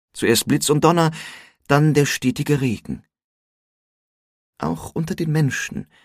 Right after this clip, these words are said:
ereignet sich der Energieausbruch jedes Mal an dem Punkt, an dem sie einander begegnen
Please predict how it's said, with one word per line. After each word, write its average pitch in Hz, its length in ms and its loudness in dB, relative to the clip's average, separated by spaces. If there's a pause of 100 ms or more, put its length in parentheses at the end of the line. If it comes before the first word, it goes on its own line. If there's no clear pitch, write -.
(220)
ereignet 107 460 -2
sich - 160 -8
der - 160 -4
Energieausbruch 104 920 -2
jedes - 400 -4
Mal 110 260 0
an 92 220 -4
dem 104 320 6
Punkt, - 460 -6
an 110 160 2
dem 120 200 0
sie 110 140 -4
einander 123 340 -4
begegnen 127 720 -2